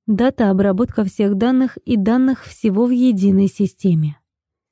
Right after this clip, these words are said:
В этой заметке я постарался собрать общее понимание Вселенной,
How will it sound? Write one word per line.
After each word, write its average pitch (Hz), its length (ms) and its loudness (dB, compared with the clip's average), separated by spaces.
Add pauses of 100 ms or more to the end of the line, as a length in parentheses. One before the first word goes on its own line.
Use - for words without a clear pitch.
(400)
В 196 140 2
этой 214 240 2
заметке 214 600 0
я 202 160 2
постарался 240 640 0
собрать 226 480 0
общее 247 420 -2
понимание 220 640 2
Вселенной, 220 680 0